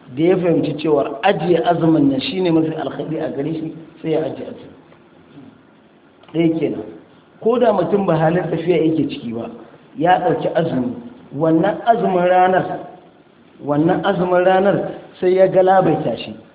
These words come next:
Har ya zama na yana tunanin to ran shi ko ya tafi, ko zai tafi ne ko kuma dai ya ake ciki. Ma'ana ya galabaita shi sosai, har ya tashi kuma daga wahalar azumi, ya koma ciwo. To, a wannan lokaci mutum zai ajiye azumi.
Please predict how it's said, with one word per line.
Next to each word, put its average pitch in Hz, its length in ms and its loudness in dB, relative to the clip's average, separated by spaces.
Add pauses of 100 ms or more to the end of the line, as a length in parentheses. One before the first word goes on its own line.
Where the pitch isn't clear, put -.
(520)
Har 175 180 -2
ya 202 180 2
zama 185 200 2
na 180 80 4
yana 180 260 4
tunanin 147 440 0
to 147 180 0
ran 180 140 2
shi - 220 -2
ko 175 100 0
ya 175 100 2
tafi, - 300 -2
ko 170 160 -2
zai 180 120 2
tafi 170 260 -4
ne 160 100 -2
ko 156 120 -4 (100)
kuma 156 200 -2
dai 160 180 2 (540)
ya 131 180 -6
ake 131 280 -4
ciki. - 160 -12
Ma'ana 147 400 0
ya 180 320 4
galabaita 180 560 2
shi 160 160 0
sosai, 143 300 -8 (300)
har 180 180 -6
ya 196 260 0
tashi 202 300 0
kuma 185 160 -2
daga 147 180 0
wahalar 151 540 0
azumi, 131 420 -2 (480)
ya 160 220 4 (120)
koma 170 360 2
ciwo. 143 380 0 (400)
To, - 120 -14
a - 80 0
wannan 165 240 0
lokaci 175 320 -2
mutum 143 300 -4
zai 139 100 -2
ajiye 127 240 -6
azumi. 95 320 -14